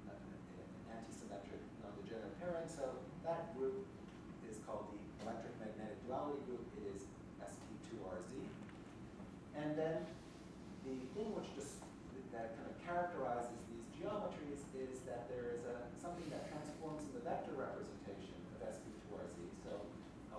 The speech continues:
holomorphic section, actually, of an S P two R Z bundle. If, for those of you who know, this is the two R component vector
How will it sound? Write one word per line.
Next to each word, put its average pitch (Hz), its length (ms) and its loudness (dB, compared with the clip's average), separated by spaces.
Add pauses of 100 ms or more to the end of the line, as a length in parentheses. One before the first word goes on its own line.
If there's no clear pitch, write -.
(140)
holomorphic 147 640 2
section, - 420 0 (160)
actually, - 320 -4
of - 140 -4
an - 80 -6
S - 160 -2
P 113 160 -4
two - 180 -6
R 101 140 0
Z 98 100 -4 (160)
bundle. 120 380 0 (580)
If, - 160 2 (160)
for 127 140 -2
those 143 180 6
of 143 160 2
you 131 80 0
who 139 160 0
know, - 240 6
this 156 160 2
is 135 160 -2
the 135 100 2 (220)
two 170 240 2
R 139 320 8
component 127 480 -4
vector 113 340 0